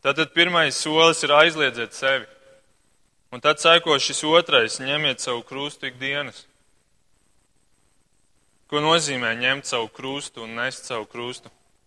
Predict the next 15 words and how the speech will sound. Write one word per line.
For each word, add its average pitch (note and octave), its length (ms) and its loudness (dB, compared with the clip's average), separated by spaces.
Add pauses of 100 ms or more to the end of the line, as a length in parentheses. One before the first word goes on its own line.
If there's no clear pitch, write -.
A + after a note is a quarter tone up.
(2000)
Vai B2 160 0
tas B2 160 -8
nozīmē C#3 400 -2 (720)
ņemt C#3 320 -2
krustiņu C#3 640 -4 (100)
sudraba C3 560 -2
ķēdītē B2+ 560 -4
un A#2 80 -10
iekarināt B2 560 -8
to A#2+ 80 -8
ap A#2 160 -10
kaklu C#3 400 -4
un C3 160 -14
nēsāt B2 560 -6
ikdienas? A2+ 640 -14